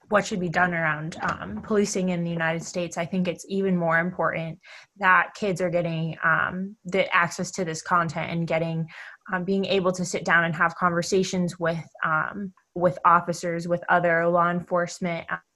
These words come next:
agents in their community, and really understand, um, what sorts of things are going on and why, and be able to, especially because it's really easy right now to kind of get swept up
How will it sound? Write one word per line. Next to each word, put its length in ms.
agents 380
in 80
their 180
community, 600
and 240
really 480
understand, 1120
um, 340
what 360
sorts 300
of 220
things 320
are 140
going 400
on 340
and 220
why, 320
and 180
be 120
able 180
to, 320
especially 680
because 680
it's 240
really 400
easy 720
right 320
now 440
to 160
kind 240
of 160
get 180
swept 460
up 220